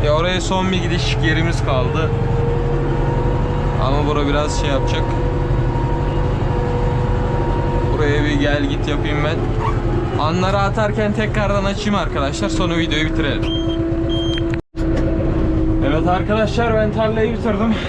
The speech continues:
<laughs> Anları çekerken video alırım demiştim ama unuttum. Kusura bakmayın.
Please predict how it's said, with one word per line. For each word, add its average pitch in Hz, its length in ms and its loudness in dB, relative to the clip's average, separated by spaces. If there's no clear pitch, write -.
<laughs> - 600 -2
Anları 165 400 0
çekerken 170 640 0
video 160 180 0
alırım 165 260 0
demiştim 139 340 0
ama 147 180 0
unuttum. 139 520 0
Kusura 135 320 0
bakmayın. 127 420 0